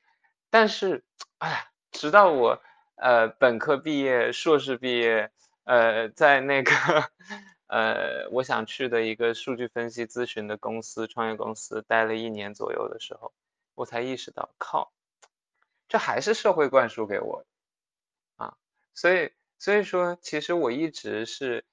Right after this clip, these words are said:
呃，很，很有意识地在思考这个问题。但是我发现，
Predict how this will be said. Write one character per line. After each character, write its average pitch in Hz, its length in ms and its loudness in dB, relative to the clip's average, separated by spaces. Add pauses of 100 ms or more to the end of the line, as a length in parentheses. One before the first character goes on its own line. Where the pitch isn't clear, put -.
(160)
呃， 113 420 -4
很， 107 440 -6
很 110 500 -4 (300)
有 120 240 2
意 190 220 -2
识 - 220 -6
地 107 140 -2
在 110 260 0
思 - 240 -10
考 98 200 -6
这 107 140 -4
个 104 100 -4
问 120 260 -4
题。 - 180 -20 (460)
但 185 160 2
是 180 140 -4
我 120 160 2
发 143 220 4
现， 147 360 -4